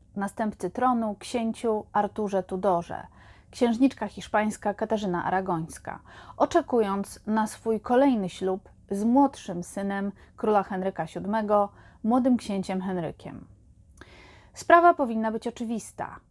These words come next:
Czekamy, aż Henryk osiągnie pełnoletność. Jednak okazuje się, że nie jest to takie proste, ponieważ pomiędzy ojcem Katarzyny,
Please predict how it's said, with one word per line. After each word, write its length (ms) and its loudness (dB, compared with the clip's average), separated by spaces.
Czekamy, 600 0
aż 300 -2
Henryk 380 -4
osiągnie 380 -2
pełnoletność. 1000 -4
Jednak 480 4
okazuje 480 2
się, 200 0
że 140 2
nie 220 6
jest 260 -2
to 120 0
takie 260 -2
proste, 540 -4
ponieważ 440 0
pomiędzy 520 -2
ojcem 400 4
Katarzyny, 640 -4